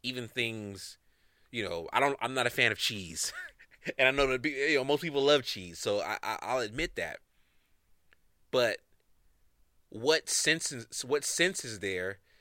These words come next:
if your purpose as a chef is to feed other people? What is the point in making food that you know they're not gonna eat? And then just holding to the idea that they don't know about, they, they don't ha-,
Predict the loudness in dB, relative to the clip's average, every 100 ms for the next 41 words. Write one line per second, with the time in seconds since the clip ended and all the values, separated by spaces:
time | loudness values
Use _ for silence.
0 | _ _ -8 -6 -2 2 2 2 -2 -6
1 | _ _ 2 4 4 -2 -6 -2 2 4
2 | 4 2 -6 -20 _ _ _ _ _ _
3 | _ -6 -4 -4 -6 -8 -4 0 4 4
4 | 2 -2 -6 -4 -6 -6 _ _ _ _
5 | _ _ _ _ -2 4 4 2 0 -4
6 | 0 -2 -2 -4 -4 0 0 0 -6 -2
7 | -2 0 -2 -2 0 2 2 0 2 0
8 | 2 -4 -4 -10 _ _ _ _ _ _
9 | _ _ _ _ _ 2 2 4 6 6
10 | 4 2 2 0 -2 0 4 4 4 0
11 | 2 2 2 0 0 2 2 0 0 -4
12 | -6 -4 4 4 4 0